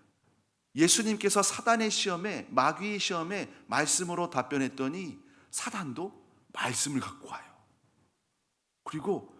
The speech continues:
"야, 기록된 말씀이 이렇게 됐는데 이렇게 해봐." 그러면서 하는 말이 뭐냐면 "내가 만일 하나님의 아들이어든"이라고 하는 말을 해요. 그러면 사단은 뭐래죠? 뭐라고?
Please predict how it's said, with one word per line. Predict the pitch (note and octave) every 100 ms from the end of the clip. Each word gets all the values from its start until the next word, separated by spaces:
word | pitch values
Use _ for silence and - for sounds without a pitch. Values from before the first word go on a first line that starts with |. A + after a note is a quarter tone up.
| _ -
"야, | G3 A2+ -
기록된 | G3 A3+ B3+ A3
말씀이 | A3 A3 G#3+
이렇게 | G#3 A3 G#3+
됐는데 | G#3+ G3 F#3+ A#3 G3 G#2 - - _ _ _ _ _
이렇게 | G#3 - B3
해봐." | A#3 B3+ G#3 - - _ _ _ _ _ _ _ _ _ _ _ _ _ _ _ _ _ _ -
그러면서 | D3 C#3+ C#3 C#3+ - - -
하는 | - - A3+ F#3+
말이 | B2+ B2+
뭐냐면 | F#2 F#2 A2 D#3 G2
"내가 | G2 B2+ - G#3+ G#3+
만일 | F#3+ F#3+ F#3+ F#3 - -
하나님의 | - F#3+ F3 D3+ D3+ C#3+ C3+
아들이어든"이라고 | - - - G#2+ C3 D#3+ - F3+ F3+ D#3+ G#2+ F#2 F#2
하는 | F2 F2+
말을 | E2 - -
해요. | - _ _ _ _ _ _ _
그러면 | B2+ C3 E3 - - - - -
사단은 | - E3+ E3 C#3
뭐래죠? | F#2+ F#2 - F2+ - -
뭐라고? | A2 A#2+